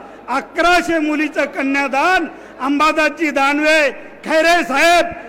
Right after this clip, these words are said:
यांनी सगळ्यांनी करून दिलं. बंडू जाधवनी तीनशे तेहतीस मुलीचे लग्न करून दिले. म्हणून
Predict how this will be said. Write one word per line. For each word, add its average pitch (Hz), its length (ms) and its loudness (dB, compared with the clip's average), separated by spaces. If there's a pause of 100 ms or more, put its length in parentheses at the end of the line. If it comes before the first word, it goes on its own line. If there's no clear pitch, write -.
(140)
यांनी 330 320 2
सगळ्यांनी 302 480 2
करून 285 360 0
दिलं. 285 320 0 (260)
बंडू 359 400 -2
जाधवनी 311 580 2
तीनशे 302 1080 -2 (140)
तेहतीस 302 600 0 (280)
मुलीचे 294 520 0
लग्न 277 280 0
करून 277 340 -2
दिले. 269 540 0 (140)
म्हणून 359 440 0